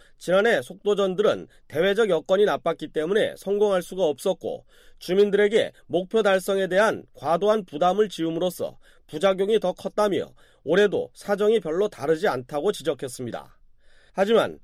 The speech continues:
북한이 잇따라 속도전을 펴는 것은 북한 당국이 장마당 경제를 허용하면서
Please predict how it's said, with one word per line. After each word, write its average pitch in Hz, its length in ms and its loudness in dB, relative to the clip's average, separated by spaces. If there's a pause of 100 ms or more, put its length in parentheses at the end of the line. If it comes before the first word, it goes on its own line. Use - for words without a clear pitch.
(200)
북한이 208 400 -2
잇따라 185 360 2
속도전을 196 560 -2
펴는 175 280 -2
것은 156 320 -4 (200)
북한 196 340 0
당국이 185 500 0 (200)
장마당 196 560 2
경제를 170 500 0
허용하면서 185 760 -2